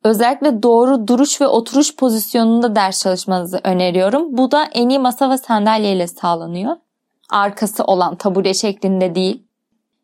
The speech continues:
İşte dediğim gibi bir başlayın. Deyin ki, "Hiç kalkmadan şu kadar oturacağım. Sıkılsam da, bunalsam da." En başta bir ihtiyacı, ihtiyaçlarınızı bir giderin, bir suyunuzu falan için ar-, artık ne yapıyorsanız. Ondan sonra oturun masanın başına.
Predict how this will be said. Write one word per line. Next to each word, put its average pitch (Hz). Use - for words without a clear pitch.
İşte 302
dediğim 320
gibi 247
bir 339
başlayın. 330
Deyin 311
ki, 175
"Hiç 359
kalkmadan 302
şu 339
kadar 247
oturacağım. 320
Sıkılsam 277
da, 254
bunalsam 254
da." 262
En 294
başta 262
bir 247
ihtiyacı, 254
ihtiyaçlarınızı 247
bir 220
giderin, 233
bir 220
suyunuzu 226
falan 220
için 220
ar-, 185
artık -
ne 185
yapıyorsanız. 180
Ondan 311
sonra 302
oturun 269
masanın 190
başına. 220